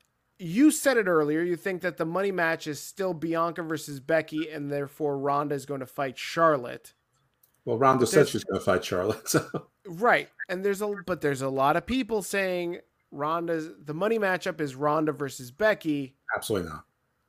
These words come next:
Speaker 1: And Charlotte will do
Speaker 2: Th-,
Speaker 1: some other
Speaker 2: those are
Speaker 1: business
Speaker 2: the
Speaker 1: with
Speaker 2: same
Speaker 1: somebody
Speaker 2: people who
Speaker 1: else.
Speaker 2: are, those are the same people who are booking Seth into the main event at WrestleMania.
Speaker 1: That's not me. I don't know what you're talking about.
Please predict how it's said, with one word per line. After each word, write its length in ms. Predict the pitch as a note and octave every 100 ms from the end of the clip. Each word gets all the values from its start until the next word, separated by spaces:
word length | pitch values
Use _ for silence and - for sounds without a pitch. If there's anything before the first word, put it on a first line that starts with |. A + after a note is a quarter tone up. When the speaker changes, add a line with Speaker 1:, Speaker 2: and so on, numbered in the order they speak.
| _ _ _ -
Speaker 1:
And 420 | E3 D#3+ D3+ D3+ -
Charlotte 540 | - - F3+ F3 F3+
will 160 | E3+ D#3
do 100 | D#3
Speaker 2:
Th-, 120 | C#3+
Speaker 1:
some 220 | E3+ D3
other 200 | D3+ D3
Speaker 2:
those 100 | C#3+
are 20 | D#3
Speaker 1:
business 180 | D#3 D#3
Speaker 2:
the 60 |
Speaker 1:
with 60 | C#3+
Speaker 2:
same 120 | D3
Speaker 1:
somebody 260 | C#3+ C#3+ D3
Speaker 2:
people 180 | D3 G3+
who 220 | F3 C3+
Speaker 1:
else. 140 | B2+
Speaker 2:
are, 40 | A#2 _ _ _ _ -
those 200 | C#3 D#3
are 80 | F3
the 80 |
same 240 | - D#3+ D3
people 260 | D3 C3
who 80 | A#2
are 60 | A#2+
booking 340 | A#2+ A#2 A#2
Seth 360 | G#2+ - A2+ -
into 200 | G#2 A2
the 60 |
main 240 | G2+ G#2 G2+
event 280 | G2 G2 F2
at 60 |
WrestleMania. 560 | F2+ F2 G2 F2 E2 C#2 - _ _ _ _ _ _ _ _ _ _ _ _ _ _ _
Speaker 1:
That's 200 | - C3
not 160 | D#3+ C#3
me. 260 | B2 A#2+ -
I 60 | -
don't 100 | B2+
know 60 | B2+
what 100 | B2
you're 220 | - A#2
talking 180 | A#2+ A#2+
about. 260 | - -